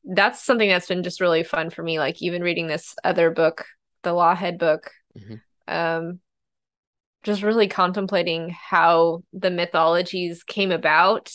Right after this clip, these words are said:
Speaker 1: and, and knowing that, you know, believing that Genesis is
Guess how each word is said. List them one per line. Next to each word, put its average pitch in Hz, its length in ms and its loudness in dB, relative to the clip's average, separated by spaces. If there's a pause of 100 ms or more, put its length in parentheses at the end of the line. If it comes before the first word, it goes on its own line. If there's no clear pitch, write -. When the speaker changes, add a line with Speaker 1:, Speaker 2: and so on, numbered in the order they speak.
Speaker 1:
and, 170 400 -4 (400)
and 196 220 4
knowing 214 400 6
that, 185 260 4 (260)
you 208 60 -6
know, 170 300 0 (120)
believing 190 420 -2
that 175 140 -4
Genesis 165 460 -6
is - 260 -10